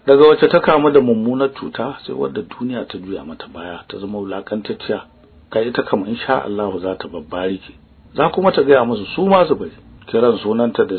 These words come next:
Siya ta yi ne ya sa ta buɗe idonta a hankali tana kallonta. Ita sai a yanzu kunyarta ta fara dawowa. Wai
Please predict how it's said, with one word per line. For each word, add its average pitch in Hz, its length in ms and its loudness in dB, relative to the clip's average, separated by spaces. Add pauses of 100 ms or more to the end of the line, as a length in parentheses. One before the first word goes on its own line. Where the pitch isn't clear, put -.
Siya 107 240 2
ta - 140 -6
yi 104 100 4
ne 104 100 -2
ya 95 120 -4
sa 98 180 -2
ta - 100 -10
buɗe 95 300 -10 (100)
idonta - 380 -10
a - 240 -16
hankali - 300 -14 (100)
tana - 320 -20
kallonta. 80 460 -12 (360)
Ita - 160 -8
sai 113 200 0
a 95 100 -6
yanzu 90 160 -8
kunyarta 156 500 -2
ta - 140 -18
fara - 240 -2
dawowa. - 480 -16 (540)
Wai 185 100 6